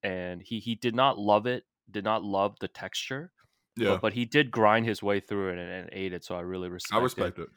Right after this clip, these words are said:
Speaker 2: I respect
Speaker 1: I,
Speaker 2: it.
Speaker 1: I, I, I think the texture is what gets to a lot of people when it comes to
Speaker 2: Yeah.
Speaker 1: chicken feet.
Speaker 2: Well, I mean, again, like, it's definitely not for everybody.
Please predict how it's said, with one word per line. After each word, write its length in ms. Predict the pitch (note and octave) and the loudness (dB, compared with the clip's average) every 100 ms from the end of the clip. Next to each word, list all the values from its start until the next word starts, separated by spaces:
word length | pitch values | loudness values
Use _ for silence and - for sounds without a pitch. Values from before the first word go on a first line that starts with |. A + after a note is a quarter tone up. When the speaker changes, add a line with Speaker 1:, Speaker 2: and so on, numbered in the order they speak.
| _ - | _ -2
Speaker 2:
I 40 | |
respect 400 | G2+ G2 E2+ D#2+ | -2 -2 0 2
Speaker 1:
I, 40 | |
Speaker 2:
it. 80 | - - - | 2 0 6
Speaker 1:
I, 280 | C#3+ C3 D3+ | 6 8 6
I, 40 | D#3+ - | 6 6
I 80 | D#3+ | 6
think 200 | E4 D#4 | 6 0
the 80 | |
texture 440 | A#3+ - F#3+ - F#3 | 0 2 4 6 6
is 260 | B2+ C3+ | 8 6
what 240 | B2 B2+ - | 6 4 4
gets 300 | A2 A#2+ - | -2 0 -4
to 160 | G2+ | -2
a 40 | F2+ | -2
lot 200 | E2+ D#2+ | -4 -10
of 80 | C#2+ | -10
people 400 | F2 - - - _ _ _ _ | -12 -10 -12 -14 _ _ _ _
when 520 | F2 F#2 F2 F2 F2 - | -4 -4 -2 -6 -10 -8
it 140 | G2+ | -8
comes 220 | - G2+ | -4 -2
to 60 | A#2 | 2
Speaker 2:
Yeah. 20 | |
Speaker 1:
chicken 260 | C3 G2+ F#2 | 4 4 2
feet. 160 | - - - - _ _ | -4 -16 -20 -20 _ _
Speaker 2:
Well, 320 | D3 G3 D#3+ D#3 | 6 10 12 10
I 60 | |
mean, 200 | C#3+ D#3 C#3 | 4 4 2
again, 300 | C3+ D3+ G#2+ | 4 4 4
like, 180 | F#2 G#2 | 2 0
it's 120 | A2 | 2
definitely 300 | E3+ G#3 E3+ | 2 4 4
not 140 | C3 | 4
for 100 | - | 6
everybody. 460 | G2 F#2+ F2+ F2 | 2 2 0 0